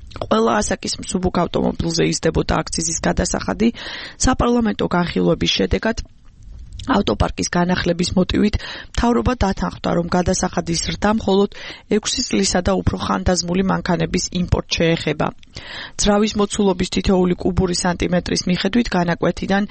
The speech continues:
ექვსი, განაკვეთი ექვსიდან რვა წლის მანქანებზე ოთხმოცი თეთრამდე,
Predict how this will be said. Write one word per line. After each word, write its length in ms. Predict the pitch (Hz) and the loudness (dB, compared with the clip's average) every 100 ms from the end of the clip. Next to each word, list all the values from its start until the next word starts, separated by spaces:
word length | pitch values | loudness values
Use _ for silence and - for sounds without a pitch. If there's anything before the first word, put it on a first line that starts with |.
| - - - | -8 -14 -4
ექვსი, 340 | - 214 - 202 - - - 185 | 0 0 0 -2 -4 -6 -6 0
განაკვეთი 540 | 202 196 - 190 220 - | 0 2 0 0 0 0
ექვსიდან 500 | - 190 - 190 185 170 | 0 -2 -2 -2 0 2
რვა 200 | 175 175 | 2 0
წლის 240 | - 175 | -2 -2
მანქანებზე 640 | 175 180 - 175 165 - 165 160 - - - | 0 0 0 0 0 0 0 0 -8 -14 -4
ოთხმოცი 480 | 180 208 - 202 - | -2 0 0 0 2
თეთრამდე, 520 | 202 196 208 214 233 | 0 2 0 0 0